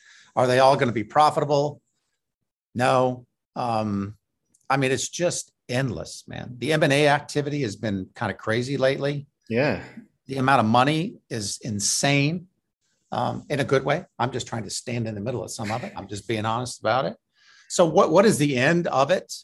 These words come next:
Speaker 1: Um, I think it's like any other sector. I look a lot in the fintech area. I look a lot in the insurance tech area because underwriting and, and risk is a, a lot of part of this. The sustainability thing, again, big in Europe, starting to be big here. Li-,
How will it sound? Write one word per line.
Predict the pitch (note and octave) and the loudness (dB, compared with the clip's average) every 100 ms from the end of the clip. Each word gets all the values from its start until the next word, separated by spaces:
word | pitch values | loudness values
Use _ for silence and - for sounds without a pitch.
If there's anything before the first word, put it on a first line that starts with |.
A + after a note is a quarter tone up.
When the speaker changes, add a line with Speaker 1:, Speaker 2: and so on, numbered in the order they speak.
| _ - | _ 0
Speaker 1:
Um, | B2+ B2+ C3+ C#3+ | 2 4 0 -2
I | C#3+ | -4
think | - - | -2 -4
it's | F#3 E3+ | 0 2
like | D3 | 2
any | D#3+ C#3+ | 0 0
other | C3+ D3 | 0 0
sector. | - F#2 - G2 | -4 -8 -4 -2
I | C#3+ | 0
look | D3+ B2+ | 0 -2
a | |
lot | G#2+ B2+ C3+ | 2 2 2
in | |
the | G#2 | -2
fintech | - B2+ B2+ B2+ C#3 C#3 | -6 -6 -4 0 0 0
area. | C#3 C#3 C#3+ D3 - _ _ - - _ | 0 2 0 -2 -8 _ _ -20 -20 _
I | A#2+ | -6
look | B2 B2 | -4 0
a | |
lot | G#2 B2 C3 | 4 4 4
in | A2 | 0
the | G#2+ | -4
insurance | G2 - B2+ B2+ C#3+ - | -6 -6 -4 -2 -2 -4
tech | - D3 D3 | -2 -2 0
area | C3 C#3 D#3 | 2 2 0
because | A#2 A2 F#2+ - - - | -2 -6 -6 -8 -10 -6
underwriting | B2 B2 A#2+ B2 B2+ A2+ | -4 2 4 4 2 -2
and, | G2 F#2+ | -4 -6
and | G#2 G2 G2 G2 | -8 -10 -8 -2
risk | B2 B2 - | -2 -2 -4
is | F#2+ - - | -8 -10 -12
a, | - | -10
a | - F#2+ | -6 -4
lot | G#2+ A#2 | 0 0
of | A#2 | 0
part | B2 A2+ | -2 -2
of | G#2 | -2
this. | A2+ B2 - - _ _ - _ | -4 -4 -8 -16 _ _ -20 _
The | C3 | -4
sustainability | - G#2+ - D3 C3+ G#2+ C3+ D3 C#3 | -2 -2 0 2 2 2 2 2 -2
thing, | C3 C3+ C#3 A2+ | -4 -4 -2 -4
again, | G#2 G2 | -4 -6
big | C3 C3 B2+ | -4 -2 -2
in | A#2+ | -2
Europe, | B2 C3 C#3 - _ _ | 2 2 0 -6 _ _
starting | - - B2 B2+ | -10 -2 -2 -2
to | |
be | C3 A#2 | -6 -6
big | A#2+ B2 B2+ | -2 -2 -2
here. | A2+ A#2 C#3 E3+ | -2 0 0 -2
Li-, | A2 | -8